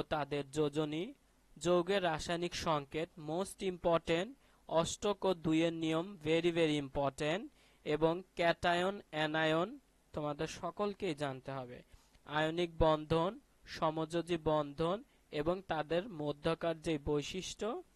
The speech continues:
অবশ্যই সকলে ভালো করে শিখবে। ষষ্ঠ অধ্যায় মৌলের ধারণা ও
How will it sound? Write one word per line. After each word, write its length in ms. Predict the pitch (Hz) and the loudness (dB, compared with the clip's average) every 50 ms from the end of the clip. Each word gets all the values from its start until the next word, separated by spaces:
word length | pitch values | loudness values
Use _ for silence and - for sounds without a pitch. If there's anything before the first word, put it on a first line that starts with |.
| _ _ _ - - 139 | _ _ _ -12 -10 -6
অবশ্যই 480 | 147 160 165 180 - - 220 240 339 349 339 - _ _ _ - - - | -4 -4 -4 -4 -4 -4 -4 -4 -4 -6 -8 -10 _ _ _ -12 -8 -6
সকলে 280 | 160 143 - 170 180 190 - 147 | -6 -4 -2 -2 -4 -4 -4 -4
ভালো 200 | 143 139 139 143 - - | -2 -2 -2 -2 -2 -2
করে 180 | 160 180 226 330 370 - _ _ _ _ - - | -2 -2 -2 -4 -6 -10 _ _ _ _ -12 -6
শিখবে। 400 | - 151 131 127 - - - 120 - - _ _ _ _ _ _ _ _ _ _ _ _ _ _ _ _ _ _ _ _ _ _ _ _ _ _ _ _ _ _ _ _ _ _ _ _ _ _ - - - | -6 -6 -6 -6 -8 -12 -10 -10 -12 -14 _ _ _ _ _ _ _ _ _ _ _ _ _ _ _ _ _ _ _ _ _ _ _ _ _ _ _ _ _ _ _ _ _ _ _ _ _ _ -16 -14 -10
ষষ্ঠ 380 | - - 185 175 - - - - 214 185 170 160 | -6 -2 -2 -2 -2 -4 -4 0 2 4 4 2
অধ্যায় 420 | 151 143 - 165 156 156 170 202 277 - _ _ _ _ _ _ _ _ _ _ _ _ _ _ _ _ _ _ _ _ _ _ _ _ _ _ _ - 170 | 2 0 -4 -2 0 0 0 0 -2 -8 _ _ _ _ _ _ _ _ _ _ _ _ _ _ _ _ _ _ _ _ _ _ _ _ _ _ _ -2 2
মৌলের 360 | 175 175 175 175 185 202 196 165 - 151 | 4 4 4 4 4 2 0 -2 -4 -4
ধারণা 340 | 156 147 147 156 160 165 160 | -2 0 0 0 2 2 2
ও 20 | 156 | 4